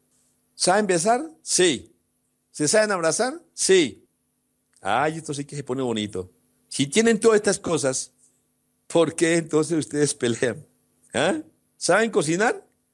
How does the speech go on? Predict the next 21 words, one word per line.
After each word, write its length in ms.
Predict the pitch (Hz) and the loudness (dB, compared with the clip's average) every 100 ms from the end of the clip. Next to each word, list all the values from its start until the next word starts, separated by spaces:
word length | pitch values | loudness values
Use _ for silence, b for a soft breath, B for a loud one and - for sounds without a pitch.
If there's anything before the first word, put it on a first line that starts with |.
| _ | _
Sí. 520 | - - - 120 - _ _ _ _ _ _ - | -4 -2 0 -2 -6 _ _ _ _ _ _ -6
Mi 140 | 120 | -2
marido 320 | 123 139 175 | 0 0 0
cocina 580 | - 117 165 127 90 - _ _ - | -2 -4 -4 -4 -6 -10 _ _ -10
y 120 | 107 | -6
mi 160 | 113 | -4
mujer 260 | 113 110 131 | -4 -2 0
también 240 | 143 135 | 0 -2
cocina 320 | 135 120 131 123 | -2 -2 0 -2
muy 140 | 139 | -2
rico. 420 | 123 127 - 90 _ _ _ _ _ _ | -2 -2 -4 -14 _ _ _ _ _ _
Bueno, 360 | 92 104 156 127 | 0 2 4 2
entonces, 340 | 98 123 135 | -2 -4 -4
¿qué 120 | - | -4
les 100 | 131 | -4
hace 220 | 123 - 113 | -4 -6 -8
falta? 340 | 107 - _ _ _ _ _ - | -10 -12 _ _ _ _ _ -2
¿Saben 280 | 165 196 | 2 2
comer? 480 | 202 165 190 254 349 _ _ _ _ - | 2 2 2 2 0 _ _ _ _ -4
Sí. 500 | - 220 220 113 - _ _ _ _ _ _ _ _ | 0 2 0 -2 -10 _ _ _ _ _ _ _ _
Bueno, 600 | - 85 98 143 165 82 | -14 -6 -4 -2 -4 -8